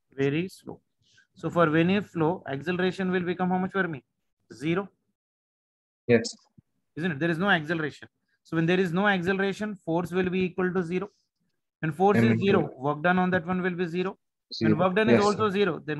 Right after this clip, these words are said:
Speaker 1: kinetic energy on that particle is also zero.
Speaker 2: Zero, sir.
Speaker 1: Isn't it?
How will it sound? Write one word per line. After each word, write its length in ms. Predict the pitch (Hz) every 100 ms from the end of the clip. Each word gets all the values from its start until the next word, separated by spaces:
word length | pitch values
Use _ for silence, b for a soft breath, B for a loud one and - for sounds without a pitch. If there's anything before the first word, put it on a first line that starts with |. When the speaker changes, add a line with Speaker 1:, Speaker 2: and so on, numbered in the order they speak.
| 147
Speaker 1:
kinetic 320 | 156 160 175 165
energy 260 | 160 151 165
on 60 | 160
that 100 | 160 -
particle 300 | 147 147 151 151
is 60 | 160
also 240 | 180 208 240 269 _ - 101
zero. 200 | 110 117 120
Speaker 2:
Zero, 220 | 110 101 -
sir. 120 | - - - _ _ _ _ _ _ _ 151
Speaker 1:
Isn't 140 | 185
it? 60 | 147